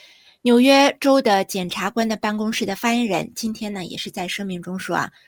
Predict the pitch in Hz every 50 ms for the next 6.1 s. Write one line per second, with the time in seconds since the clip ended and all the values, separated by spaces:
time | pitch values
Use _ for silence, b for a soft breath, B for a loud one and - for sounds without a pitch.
0 | b b - 285 285 277 - - 311 302 302 285 262 214 208 - - 269 254 277
1 | - 185 190 185 196 190 185 - 220 208 214 - - - - 147 - 202 196 175
2 | 170 170 - - - 277 240 - 185 165 - - 247 247 220 240 - - 220 202
3 | 220 214 175 175 b b b b b b - 202 170 160 165 160 160 170 202 -
4 | - - - 294 254 240 - 160 143 151 180 190 196 - _ _ _ _ - -
5 | - 165 165 170 175 196 175 165 - - - 170 175 120 - - - - - -
6 | _